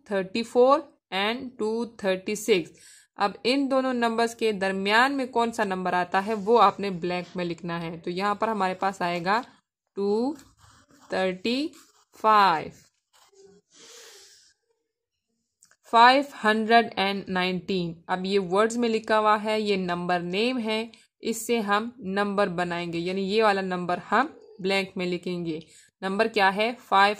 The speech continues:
हंड्रेड एंड नाइनटीन। तो फ़ाइव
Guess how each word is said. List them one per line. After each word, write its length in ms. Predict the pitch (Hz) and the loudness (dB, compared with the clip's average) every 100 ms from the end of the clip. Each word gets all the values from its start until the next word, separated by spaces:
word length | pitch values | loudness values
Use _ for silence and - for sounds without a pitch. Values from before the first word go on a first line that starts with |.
| - | -4
हंड्रेड 460 | 185 185 240 285 - _ _ - | -4 0 0 -2 -8 _ _ -8
एंड 300 | 190 202 254 - 190 | -4 -2 -4 -10 -8
नाइनटीन। 680 | 185 185 180 180 190 170 170 - - _ _ - | -4 -2 -4 -6 -6 -6 -8 -14 -20 _ _ -14
तो 80 | |
फ़ाइव 580 | 180 - 175 185 220 294 | -14 2 6 6 6 0